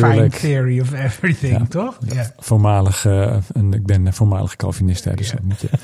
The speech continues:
Speaker 1: <laughs> En, eh, dus ik dacht, ja, smartphoneverslaving, dark patterns, unethical design en booking punt com <laughs> bijvoorbeeld. Dat, daar zit vast allemaal een hele diepe neurologische,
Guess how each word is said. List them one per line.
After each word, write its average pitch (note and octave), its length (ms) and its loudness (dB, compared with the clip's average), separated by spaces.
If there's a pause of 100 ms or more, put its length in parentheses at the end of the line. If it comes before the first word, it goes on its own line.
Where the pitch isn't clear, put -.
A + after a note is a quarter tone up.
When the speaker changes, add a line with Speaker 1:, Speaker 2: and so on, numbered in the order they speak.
(220)
Speaker 1:
<laughs> - 380 0
En, A#2+ 180 6
eh, D3+ 80 2
dus A#2+ 180 6
ik A#2+ 160 2
dacht, A#2+ 300 2
ja, G#2+ 340 0 (220)
smartphoneverslaving, A2 1200 4
dark G#2 320 2
patterns, G#2+ 680 4
unethical A#2+ 640 2
design G#2 500 2
en G2+ 240 2 (1120)
booking F3 400 2
punt E3+ 240 0
com F3+ 260 0 (320)
<laughs> - 280 -12
bijvoorbeeld. C3 760 4 (180)
Dat, B2+ 200 -4 (140)
daar A#2+ 160 2
zit C3 220 2
vast D3 240 -2
allemaal C3 300 2
een A#2 120 4
hele A#2 320 2
diepe A#2+ 260 2
neurologische, G#2+ 880 2